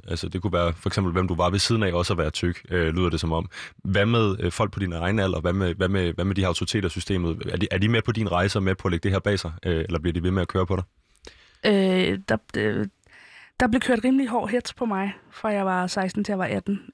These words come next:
Speaker 2: Øhm, fordi at der, altså, der var rigtig mange, der prøvede på at blive ved med at sige til mig, "Nej, nej, nej, nej, nej, du skal ikke, altså, du skal ikke elske dig selv, for fanden, mand. Du er jo nødt til at tabe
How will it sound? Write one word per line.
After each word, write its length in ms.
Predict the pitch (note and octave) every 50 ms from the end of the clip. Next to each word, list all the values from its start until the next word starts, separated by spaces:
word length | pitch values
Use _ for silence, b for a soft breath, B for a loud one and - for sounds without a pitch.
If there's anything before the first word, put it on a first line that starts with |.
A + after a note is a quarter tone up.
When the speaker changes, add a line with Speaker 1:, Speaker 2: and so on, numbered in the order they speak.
| _ -
Speaker 2:
Øhm, 540 | G#3+ G3+ F#3+ F#3 F#3 F3+ F3+ F3 F3 F3 E3+ _ B B B B B B B B B B B B B
fordi 580 | - - - A3 - - - A#3+ A#3+ A3 - - -
at 180 | G#3 G3 F#3 - - - - - - _ _ _ - -
der, 100 | F#3 - - -
altså, 140 | E3+ F#3
der 100 | F3 F#3
var 100 | F3+ F#3+
rigtig 200 | F#3 F#3+ - A3
mange, 180 | G3+ F3+ F#3 F#3
der 80 | G3 F#3+
prøvede 280 | - - G#3+ G#3+ G#3+
på 100 | - -
at 60 | F3+
blive 140 | - G3+ F#3+
ved 60 | G3+
med 120 | G#3+ G#3+ F#3
at 60 | F3+
sige 160 | - - G3
til 180 | - - G#3 G3
mig, 100 | G3 F#3+ - B B B B B B B B B B
"Nej, 100 | - A#3+
nej, 120 | A#3 A3 G#3
nej, 80 | G3+
nej, 140 | G3+ G3 F#3
nej, 140 | F3+ E3+ - - - -
du 80 | A3
skal 200 | G3+ - - G#3+
ikke, 140 | A3 G#3 - -
altså, 220 | G3+ - F#3+ F#3 - - - _ B B B B B B B B B B B B
du 60 | -
skal 120 | - - A#3
ikke 100 | G3+ G#3
elske 160 | G3+ - -
dig 80 | G#3
selv, 220 | - A3 G#3+ - -
for 200 | - - F#3+ - -
fanden, 440 | - - G3+ G3+ A3 A#3+ B3+ C4
mand. 120 | A3+ - - _ _ _ B B B B B B
Du 60 | A#3+ A#3
er 60 | A3+
jo 60 | A3
nødt 140 | A#3+ B3 -
til 100 | - A3+
at 80 | G#3
tabe 240 | - - A#3+ C4+ -